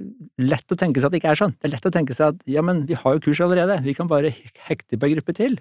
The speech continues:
og så, og så er det i, i boks. Så, så det vi lærte først og fremst, det er hvor viktig det er å forberede seg. Eh, studentene kommer til campus med for-, med forventninger, og,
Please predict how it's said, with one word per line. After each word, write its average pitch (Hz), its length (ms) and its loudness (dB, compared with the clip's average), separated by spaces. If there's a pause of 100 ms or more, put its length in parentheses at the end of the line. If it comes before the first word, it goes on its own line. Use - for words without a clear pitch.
og 147 140 -8
så, 175 160 -2
og 139 100 -2
så 156 80 0
er 107 300 -4
det 127 80 -6
i, 123 320 -6
i - 20 -4
boks. - 300 -10 (720)
Så, 175 140 4 (760)
så 170 160 -2
det 147 160 4
vi 165 80 2
lærte 175 840 0 (760)
først - 320 0
og 160 80 2
fremst, - 460 -2 (180)
det 170 80 4
er 123 380 0 (100)
hvor 160 160 2
viktig 156 720 -4
det - 100 -6
er 120 400 -4
å 151 140 2 (500)
forberede 156 560 2
seg. - 160 -2 (560)
Eh, 147 320 2 (240)
studentene 151 800 2
kommer 123 320 2
til 160 160 -6
campus 127 380 0
med 156 100 -4
for-, 127 240 2
med 131 240 0
forventninger, 175 640 2 (400)
og, 160 160 2